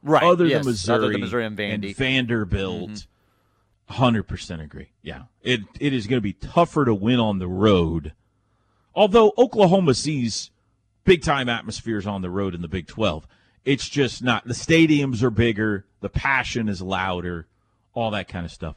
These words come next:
Speaker 2: A hundred percent agree.
Speaker 1: Air Comfort Solutions text line. Morning, buddy. Boy, it,
Speaker 2: Hey,
Speaker 1: it gets
Speaker 2: Carter.
Speaker 1: close to football season. He just shows right back up, you know.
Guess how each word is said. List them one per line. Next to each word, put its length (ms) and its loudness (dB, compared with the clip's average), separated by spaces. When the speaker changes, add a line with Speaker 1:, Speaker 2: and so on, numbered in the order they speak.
Speaker 2:
A 60 -14
hundred 300 0
percent 320 -14
agree. 120 -20
Speaker 1:
Air 200 2
Comfort 300 -6
Solutions 460 -6
text 300 -2
line. 300 -6
Morning, 540 -4
buddy. 420 0
Boy, 200 -2
it, 160 -4
Speaker 2:
Hey, 80 -6
Speaker 1:
it 40 -4
gets 60 -8
Speaker 2:
Carter. 180 0
Speaker 1:
close 160 -2
to 80 -16
football 380 -10
season. 300 -16
He 180 -12
just 200 -20
shows 220 -8
right 200 -8
back 240 -8
up, 200 -12
you 80 -16
know. 200 -12